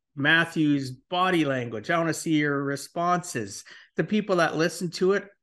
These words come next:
are listening to it, aren't necessarily doing that. They have the opportunity to go to YouTube and check it out. But for me, it's imperative because I like being a student of,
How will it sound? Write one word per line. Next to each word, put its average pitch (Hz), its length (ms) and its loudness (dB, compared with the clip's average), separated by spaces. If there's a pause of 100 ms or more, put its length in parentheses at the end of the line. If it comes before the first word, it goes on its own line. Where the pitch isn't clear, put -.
(120)
are 143 160 0
listening 151 400 -2
to 170 160 -2
it, 165 140 0
aren't 147 200 0
necessarily 135 720 -2
doing 175 280 -2
that. 92 200 -6
They 131 80 0
have 120 120 -2
the 135 60 0
opportunity 123 600 -2
to 120 80 -4
go 120 120 -4
to 113 60 -4
YouTube 131 520 -2
and 110 160 -6
check 135 300 -4
it 117 80 -2
out. 139 240 -2
But 110 140 -6
for 117 160 -8
me, 131 340 0
it's 101 200 -12
imperative 123 540 -4
because 110 320 -8
I 123 180 0
like 123 340 -4
being 117 240 -6
a - 20 -8
student 123 380 -6
of, 110 180 -10